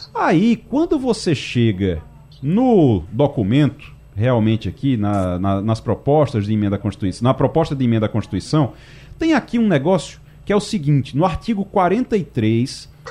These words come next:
colocaram aqui, parágrafo quarto, sempre que possível, a concessão dos incentivos regionais a que se refere o parágrafo segundo, inciso terceiro,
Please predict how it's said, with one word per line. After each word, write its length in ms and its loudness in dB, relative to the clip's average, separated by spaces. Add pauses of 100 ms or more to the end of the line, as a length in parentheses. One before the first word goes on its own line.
colocaram 580 2
aqui, 400 0 (260)
parágrafo 540 2
quarto, 640 0 (280)
sempre 640 2
que 100 -2
possível, 720 0
a 60 2
concessão 580 -2
dos 220 -4
incentivos 680 -4
regionais 680 0
a 40 -2
que 80 -8
se 100 -6
refere 680 0
o 40 -2
parágrafo 680 -2
segundo, 800 -2 (200)
inciso 360 -2
terceiro, 540 2